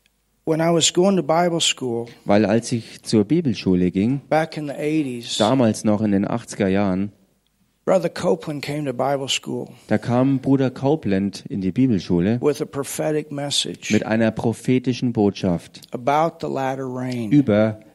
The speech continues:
Speaker 2: den Spätregen.
Speaker 1: I'll never forget that. He had come off of, uh, of a time of fasting and seeking the Lord.
Speaker 2: Und das werde ich nie vergessen. Er ist damals herausgekommen aus einer ganzen Zeit, wo er gefastet hat und den Herrn wirklich gesucht hat.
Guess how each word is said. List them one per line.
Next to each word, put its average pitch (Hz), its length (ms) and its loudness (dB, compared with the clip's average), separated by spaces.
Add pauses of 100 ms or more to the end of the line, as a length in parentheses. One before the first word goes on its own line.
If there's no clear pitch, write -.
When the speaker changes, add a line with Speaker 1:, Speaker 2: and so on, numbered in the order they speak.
Speaker 2:
den 113 160 2
Spätregen. 87 920 -2
Speaker 1:
I'll 120 120 -8
never 143 260 -4
forget 143 440 -8
that. 120 140 -6
He 139 120 -4
had 127 120 -4
come 147 240 -6
off 143 300 -4
of, 113 320 -8
uh, 120 40 -8
of 113 360 -8
a 113 80 -8
time 139 340 -6
of 113 80 -6
fasting 139 680 -4
and 107 100 -8
seeking 139 380 -4
the 113 80 -6
Lord. 123 440 -6
Speaker 2:
Und 107 140 4
das 107 140 0
werde 120 180 4
ich 113 140 -6
nie 127 180 4
vergessen. 110 640 0
Er 110 180 2
ist 110 220 -2
damals 113 460 0
herausgekommen 113 840 0
aus 101 280 -2
einer 104 380 0
ganzen 117 380 -2
Zeit, 107 380 2 (280)
wo 104 80 4
er 104 80 4
gefastet 120 640 -4
hat 104 220 -2
und 101 120 -2
den 98 100 0
Herrn 110 460 -2
wirklich 117 400 -2
gesucht 123 520 -4
hat. 90 280 -2